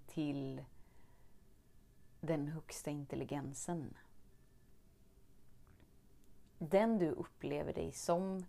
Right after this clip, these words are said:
är ju det som har materialiserats.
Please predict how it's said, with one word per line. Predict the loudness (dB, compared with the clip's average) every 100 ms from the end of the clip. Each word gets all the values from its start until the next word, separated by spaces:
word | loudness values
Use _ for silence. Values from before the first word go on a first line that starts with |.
| -10 -20 -20 -20 -16 2
är | 6 6 4
ju | 2 -2 0 0 0 0 -2 -4 -6 -12 -20 -18 -18 -18 -18 -18 -8
det | 4 8 8
som | 6 2 0 2
har | 4 6 6 2 0 -4 -4 -4 -2 -2 -2 -2 -2
materialiserats. | -4 -6 -16 -4 -2 0 2 0 0 -2 -4 -6 -2 0 0 0 -2 -8 -10 -10 -10